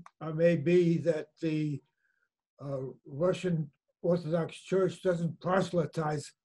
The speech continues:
very much, uh, especially compared to the Mormons. Is,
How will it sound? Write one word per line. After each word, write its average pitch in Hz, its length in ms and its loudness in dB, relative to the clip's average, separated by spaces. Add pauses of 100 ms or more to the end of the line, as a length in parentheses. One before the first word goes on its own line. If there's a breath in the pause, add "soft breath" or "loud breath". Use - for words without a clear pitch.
(280)
very 156 380 -4
much, 170 440 -2 (460)
uh, 156 100 -4 (120)
especially 156 520 -4
compared 160 460 2
to 151 120 -6
the 143 420 -6
Mormons. 170 600 0 (720)
Is, 143 220 -8